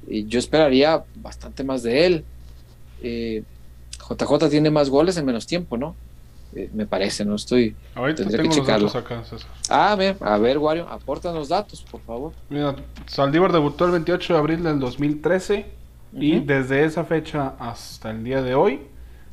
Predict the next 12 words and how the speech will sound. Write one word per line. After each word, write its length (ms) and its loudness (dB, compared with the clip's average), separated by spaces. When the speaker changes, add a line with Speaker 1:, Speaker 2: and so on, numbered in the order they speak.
Speaker 2:
tiene 220 0
veintisiete 600 -4
goles 340 -2
con 140 -10
el 80 -10
Guadalajara. 580 -8
Eso 240 -8
te 140 -4
da 200 6
Speaker 1:
Tiene 200 4
Speaker 2:
en 160 -2
total 540 4